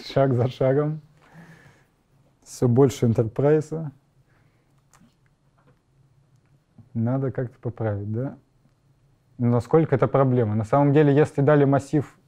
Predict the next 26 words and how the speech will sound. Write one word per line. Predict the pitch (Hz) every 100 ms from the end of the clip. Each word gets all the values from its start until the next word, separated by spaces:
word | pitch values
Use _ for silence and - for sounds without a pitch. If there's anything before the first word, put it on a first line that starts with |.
| _ _ -
из | 120 117 -
ста, | _ - 170 190 - _ _
то | -
пусть | 117 143 160
бы | 131 139
он | 143
и |
был | 127 120 107
таким. | 101 - 104 110 _ - _ _ _ _ _ _ _ _ _ _ -
Нет | - 131 110 151
же | 170
никакой | 147 135 117
проблемы. | 120 113 110 104 101 107 _ _ _ _ _ _ _ _ _ _ _ _ _ _
А | 131
если | 120 131 139
массив | 139 - 147
даётся | 123 127 127 - 113
меньше, | 117 185 220 - 123 113 _ _
то | -
давайте | 113 113 170 175 139
сдвигать. | 135 139 110 98 - _ _ _
Почему | - - 139
бы | 156
так | 131 123 -
не | 104
делать? | 101 101 101